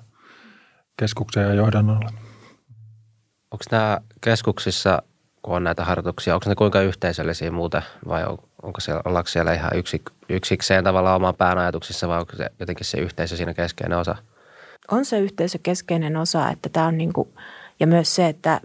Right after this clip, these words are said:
Speaker 3: eri keskuksissa on niinku erilaisia tavallaan tyylejä ja painotuksia, että, et, et jos sitten mä suosittelen sitä, että niinku,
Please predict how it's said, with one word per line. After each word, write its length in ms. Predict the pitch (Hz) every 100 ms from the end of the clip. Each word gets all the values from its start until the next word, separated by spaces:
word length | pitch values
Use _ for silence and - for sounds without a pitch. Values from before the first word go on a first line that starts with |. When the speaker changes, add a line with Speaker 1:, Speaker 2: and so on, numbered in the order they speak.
| -
Speaker 3:
eri 160 | 190 165
keskuksissa 600 | 165 - 165 - - 156
on 60 |
niinku 180 | 160 160
erilaisia 560 | 175 170 160 160 143 - _ _
tavallaan 360 | 165 160 151 151
tyylejä 440 | 175 180 165 151
ja 140 | 151 151
painotuksia, 800 | 165 170 151 - - - 147 170 - - - -
että, 380 | 151 - 110 -
et, 120 | 147 147 - -
et 160 | 160 160
jos 220 | 165 -
sitten 400 | 170 - 170 - - -
mä 120 | 160
suosittelen 560 | 180 180 151 - 156
sitä, 320 | 175 170 175 156
että 200 | - 165
niinku, 400 | - - 165